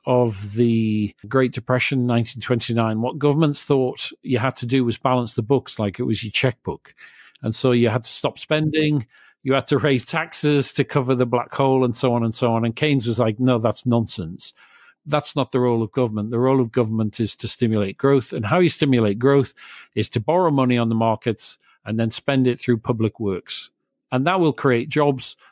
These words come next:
that will create spending, it will get money moving." And Drucker realized that they weren't talking about humans. And that's really what he was interested. They treated economics as an abstract concept,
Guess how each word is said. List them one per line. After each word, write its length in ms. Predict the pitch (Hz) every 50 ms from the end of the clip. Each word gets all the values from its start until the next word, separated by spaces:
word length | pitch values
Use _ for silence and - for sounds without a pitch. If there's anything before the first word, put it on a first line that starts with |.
| _ _
that 140 | - 131 131
will 100 | 131 123
create 300 | - - 131 117 113 -
spending, 460 | - - 135 135 131 127 131 127 123
it 40 | 123
will 160 | 120 110 -
get 220 | - - 135 - -
money 300 | 131 127 120 120 117 113
moving." 420 | 110 110 104 104 92 95 87 85 - _ _ _ _ _ _ _ - - - - _ _ _ _ -
And 320 | 127 127 139 139 131 135 - _ _ _ _ _ _ _
Drucker 480 | - 151 156 - - - 180 175 160 139
realized 720 | 135 143 147 151 143 135 135 131 127 123 117 113 - -
that 260 | - 117 - - - - - 123
they 220 | 139 165 175 170
weren't 300 | 156 151 147 143 139 131
talking 440 | - 147 147 131 - - 135 127 123
about 580 | 117 113 127 123 120 120 120 - - - - - - _ _
humans. 800 | - - - 156 147 131 117 101 92 85 85 - - - - - _ _
And 180 | 131 123 139 147
that's 300 | 156 143 139 - - 139
really 280 | 135 143 143 135 135
what 220 | 127 123 - - 127
he 140 | 110 131
was 160 | 117 117 107 113
interested. 580 | 117 110 - - 107 - - - 104 98 104
They 140 | 117 120 117
treated 520 | 113 - - - 147 135 - - 143 117
economics 640 | 123 101 - - 120 123 127 127 123 127 123 - -
as 160 | 120 101 -
an 100 | 113 110
abstract 600 | 113 131 120 113 - - - 135 - - _ _
concept, 640 | - 135 127 120 110 - - 120 123 - - -